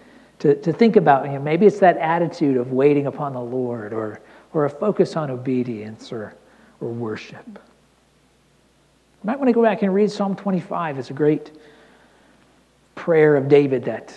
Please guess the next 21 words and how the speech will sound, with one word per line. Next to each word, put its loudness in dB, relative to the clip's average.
um, -14
capsulizes 0
some -4
of -2
these 0
same -6
ideas. -2
I -16
pray -2
that -4
our 0
devotion 2
to 0
the 0
Lord 4
won't -4
be 2
a, -2
a -8
momentary -6
flash -8